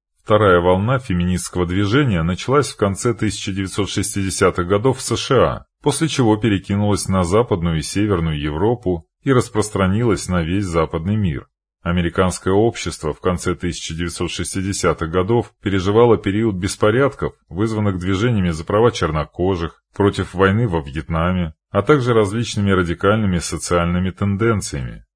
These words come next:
Феминистское движение, воспользовавшись течением обстоятельств, стало ещё более радикальным и быстро распространилось по всему миру.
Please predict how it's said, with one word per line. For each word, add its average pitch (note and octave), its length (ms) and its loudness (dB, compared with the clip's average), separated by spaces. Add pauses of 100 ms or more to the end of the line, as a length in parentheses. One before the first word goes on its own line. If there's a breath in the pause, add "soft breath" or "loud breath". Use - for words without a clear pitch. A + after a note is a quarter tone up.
(160)
Феминистское F#2 600 0
движение, F2 800 -2 (100)
воспользовавшись F2+ 1000 0
течением E2+ 500 -4
обстоятельств, F2 800 -2 (140)
стало A2+ 340 4
ещё A2 400 -2
более F2 320 2
радикальным E2+ 760 0 (100)
и F2+ 100 -2
быстро G#2+ 460 0
распространилось D#2+ 920 -4
по - 120 -8
всему F2 320 -4
миру. C#2 420 -6